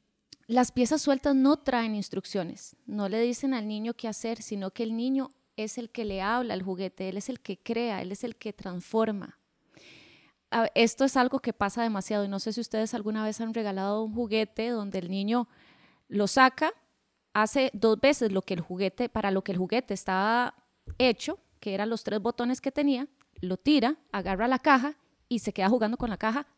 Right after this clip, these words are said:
toda la tarde. Ese es el efecto piezas sueltas, <laughs> material abierto. ¿Y qué quiere decir eso? ¿Qué es lo que nos está enseñando el niño con eso? Porque el niño nos está hablando con ese acto que todo el mundo lo ha visto una y otra vez.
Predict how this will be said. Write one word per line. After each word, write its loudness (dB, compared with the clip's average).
toda 4
la -4
tarde. -10
Ese 4
es 2
el 6
efecto 0
piezas 0
sueltas, 4
<laughs> -
material 2
abierto. 2
¿Y 2
qué 0
quiere 4
decir 0
eso? 0
¿Qué 0
es 2
lo 10
que 0
nos -2
está 2
enseñando 0
el -2
niño -2
con -2
eso? -4
Porque -6
el -8
niño -4
nos 0
está -2
hablando 0
con 2
ese 2
acto 4
que 2
todo 6
el 4
mundo 2
lo -2
ha 2
visto -2
una -4
y -2
otra -6
vez. -8